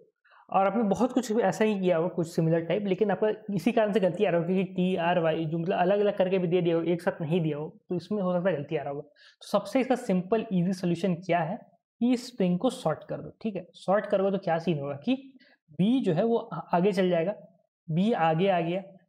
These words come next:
Y last में आ गया, T यहाँ कहीं आ जाएगा, ठीक है, जी यहाँ आ जाएगा। तो देखो क्योंकि ये जब sort करोगे तो सारा का सारा B आगे चल जाएगा, मतलब string में जितना भी बी है पहले ए सब आ जाएगा, ठीक है,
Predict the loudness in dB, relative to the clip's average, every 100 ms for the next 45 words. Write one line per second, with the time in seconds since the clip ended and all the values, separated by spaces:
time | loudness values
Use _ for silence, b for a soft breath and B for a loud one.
0 | -2 2 2 2 2 0 -2 -2 0 0
1 | -4 -6 -2 0 0 -4 -4 -2 -2 0
2 | 0 2 2 2 0 -4 -4 -2 -2 -4
3 | -14 -6 -2 0 2 2 2 2 2 0
4 | -2 -8 -12 _ _ 0 0 0 -2 -8
5 | _ _ -2 2 2 2 0 -2 -2 0
6 | 0 0 0 2 0 -2 0 0 2 2
7 | 0 0 2 2 0 0 -2 -2 0 2
8 | 2 2 0 0 -2 -2 -2 -2 0 2
9 | 2 0 -2 -2 0 0 0 -2 -4 0
10 | 0 2 2 2 2 2 2 0 0 -2
11 | -4